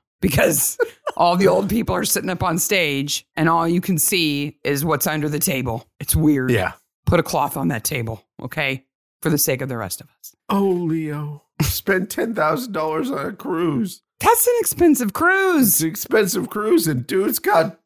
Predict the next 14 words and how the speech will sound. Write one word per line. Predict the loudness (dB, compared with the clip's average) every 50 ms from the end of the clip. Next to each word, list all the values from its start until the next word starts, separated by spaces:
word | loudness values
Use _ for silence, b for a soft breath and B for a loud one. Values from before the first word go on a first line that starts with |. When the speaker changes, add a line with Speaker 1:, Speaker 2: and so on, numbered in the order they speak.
| _ _
Speaker 2:
buckets | 0 0 0 2 2 2 2 2 0
of | 0 -2
money | -2 -2 -2 -2 0 2 4
hidden | 6 6 4 4 0 -2 -2
in | -2 -2 -2
the | -2
house, | 0 0 0 2 0 0 -2 -2 -4
man. | -6 -4 -4 -4 -4 -4 -6 -6 -4 -4 -4
Speaker 1:
Just | -4 -6 -6 -6 -6
paying | -4 -4 -2 -2 -4 -4
for | -6
stuff | -4 -4 -4 -4 -4 -4
in | -4 -6 -6
cash | -6 -6 -6 -6 -4 -6 -6 -6 -4 -4 -6 -6 -8